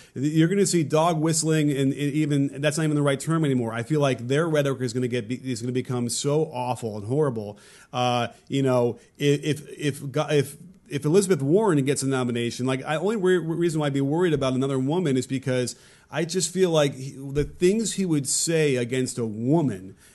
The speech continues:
in a, the general election would be so despicable. And I don't think it would end up helping him, but they have no other choice but to try and find anybody else that might agree <laughs> with that ideology. And, uh, that's what makes me really worried, because this is, this is really desperation, what we're seeing from him. The tweeting is coming out now,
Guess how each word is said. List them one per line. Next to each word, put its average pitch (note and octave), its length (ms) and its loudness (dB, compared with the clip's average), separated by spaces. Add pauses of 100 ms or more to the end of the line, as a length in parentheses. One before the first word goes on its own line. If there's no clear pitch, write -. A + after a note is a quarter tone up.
(100)
in D#3+ 180 0
a, C#3 180 2
the B2+ 80 2
general D3 400 0
election B2+ 480 -2
would B2 140 -4
be B2 360 -2 (280)
so G#3 400 4
despicable. A#2+ 680 -4
And D3 120 -2
I D#3 120 -2
don't F#3+ 140 2
think F#3 140 2
it E3 80 -2
would D#3+ 100 0
end D#3+ 140 0
up D#3 100 -4
helping F3 360 -2
him, C3+ 100 2
but B2+ 120 -4
they C#3 160 2
have C#3 200 0
no C#3+ 200 4
other D3 180 2
choice D3+ 340 -2
but C3 120 -10
to B2+ 60 -4
try C3 200 -4
and C3 100 -4
find B2+ 320 -2 (300)
anybody D3 460 2
else D3 200 2
that C3 120 -4
might C3 200 2
agree C3+ 680 2
<laughs> B2+ 40 -8
with B2+ 480 -2
that C#3+ 280 2
ideology. B2+ 920 -2 (280)
And, C#3 380 0
uh, B2+ 340 0
that's D#3 280 0
what F#3 80 -2
makes D#3 180 0
me C#3+ 80 2
really C#3+ 160 2
worried, C#3 300 2
because C3 200 -2
this F#3 120 -2
is, D3+ 80 -4
this G3+ 180 0
is D#3 140 -2
really D3+ 260 2
desperation, C#3 640 -2
what B2+ 80 -6
we're A2+ 80 -10
seeing F3+ 280 -4
from B2+ 120 -6
him. A#2 140 -6
The A2 80 -8
tweeting F#3+ 480 0
is B2 120 -2
coming A#2 260 -6
out G#2+ 160 -8
now, A2 300 -8